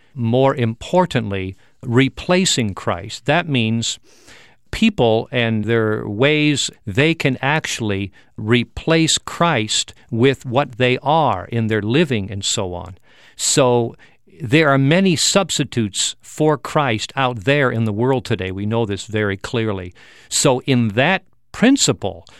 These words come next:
all of those substitutes are antichrists. They may not be antichrists in person, but they may be antichrists in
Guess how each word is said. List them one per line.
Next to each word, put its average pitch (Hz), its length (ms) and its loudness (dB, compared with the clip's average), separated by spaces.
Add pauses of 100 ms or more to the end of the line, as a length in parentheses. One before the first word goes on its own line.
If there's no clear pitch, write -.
(220)
all 208 320 6
of 170 100 2
those 135 260 2
substitutes 127 840 -2 (360)
are 139 340 2 (160)
antichrists. 143 1040 -2 (200)
They 147 100 2
may 156 180 2
not 165 360 0
be 135 180 -2
antichrists 143 640 0
in 120 160 -2
person, 110 600 -2 (260)
but 117 160 0
they 127 160 4
may 123 180 2
be 113 240 -2
antichrists 127 920 -2
in 117 300 -2